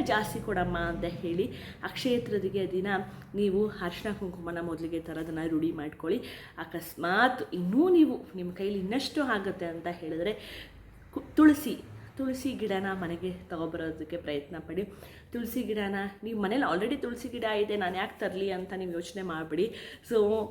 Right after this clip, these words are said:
ತುಳಸಿ ಗಿಡನ ತಂದು ನೀವು ಪೂಜೆ ಮಾಡೋದ್ರಿಂದನೂ ಸಹ ಒಳ್ಳೆಯದಾಗತ್ತೆ ಅಂತಲೇ ಹೇಳ್ಬೋದು. ಹಾಗೆ ಪ್ರತಿಯೊಬ್ಬರೂ ಸಹ ಯಾರೆಲ್ಲ ನನ್ನ ಚಾನಲ್ನ ನೋಡ್ತಾ ಇದ್ದೀರಾ, ಅವರು ನಮ್ಮ ಚಾನಲ್ನ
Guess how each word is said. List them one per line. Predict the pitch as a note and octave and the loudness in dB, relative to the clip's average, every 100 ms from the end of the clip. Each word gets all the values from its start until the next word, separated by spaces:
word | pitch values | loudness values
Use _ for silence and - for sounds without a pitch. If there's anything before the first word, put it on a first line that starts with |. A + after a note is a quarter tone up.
| - | 2
ತುಳಸಿ | C#4+ C#4+ E4 D#4+ | 6 8 10 8
ಗಿಡನ | C#4 C4+ C4+ | 8 4 2
ತಂದು | C4 - B3 B3 C4 C4 | 0 -4 -2 2 4 4
ನೀವು | B3 A3+ - | 6 10 8
ಪೂಜೆ | G#3+ A3 | 8 -8
ಮಾಡೋದ್ರಿಂದನೂ | G#3 F3 E3+ E3 G3 - F3+ F3+ | -10 -8 -2 8 8 8 2 -6
ಸಹ | - F3+ A#3 - - - - | -8 -14 -14 -14 -16 -18 -8
ಒಳ್ಳೆಯದಾಗತ್ತೆ | F3+ F#3 F3+ F3+ E3+ E3+ E3+ | -2 0 2 0 -2 -2 -2
ಅಂತಲೇ | D3+ E3 E3 F3 | -2 -2 -2 -2
ಹೇಳ್ಬೋದು. | F3+ F3 D3+ D3 D3 C4+ C#4 - - - | -4 -2 -2 -2 -2 -2 -2 -12 -12 -4
ಹಾಗೆ | G3+ G#3 C4+ | -2 2 0
ಪ್ರತಿಯೊಬ್ಬರೂ | C4+ G#3+ C#4 D4+ C#4+ C#4 C#4 | 0 0 4 4 6 4 4
ಸಹ | C4+ - B3 A#3 | 4 -2 -2 0
ಯಾರೆಲ್ಲ | F#3+ G3 D#4 A4+ | 0 0 0 2
ನನ್ನ | F4 C4 | 4 4
ಚಾನಲ್ನ | - G3 F3+ F#3+ G#3+ | 2 -4 -2 -2 -2
ನೋಡ್ತಾ | F#3+ F3 F3 | -2 -4 -4
ಇದ್ದೀರಾ, | F3+ E3+ D#3+ F#3 - - - - | -2 -2 -2 -4 -6 -16 -8 0
ಅವರು | A3 A#3+ A#3+ | 2 2 2
ನಮ್ಮ | B3+ G#3 | 2 2
ಚಾನಲ್ನ | G3 F#3 F3+ G3 | -2 -2 -2 -2